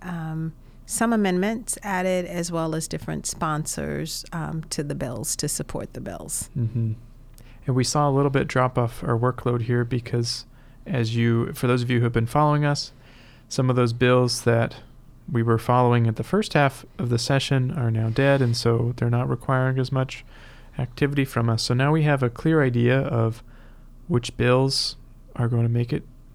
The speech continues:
Speaker 2: um, or not make it, or at least which ones we're focused on most now.
Speaker 1: But we have to be vigilant, because just because they technically died
Speaker 2: Mm.
Speaker 1: doesn't mean that a portion of them cannot come back in some related or even unrelated fashion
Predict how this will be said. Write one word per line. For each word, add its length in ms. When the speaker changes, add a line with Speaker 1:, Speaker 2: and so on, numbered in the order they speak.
Speaker 2:
um, 380
or 200
not 200
make 240
it, 100
or 100
at 60
least 200
which 180
ones 140
we're 60
focused 420
on 160
most 300
now. 260
Speaker 1:
But 160
we 100
have 240
to 60
be 120
vigilant, 480
because 280
just 280
because 300
they 160
technically 680
died 420
Speaker 2:
Mm. 320
Speaker 1:
doesn't 340
mean 220
that 140
a 20
portion 560
of 160
them 160
cannot 540
come 260
back 460
in 140
some 500
related 560
or 180
even 340
unrelated 600
fashion 580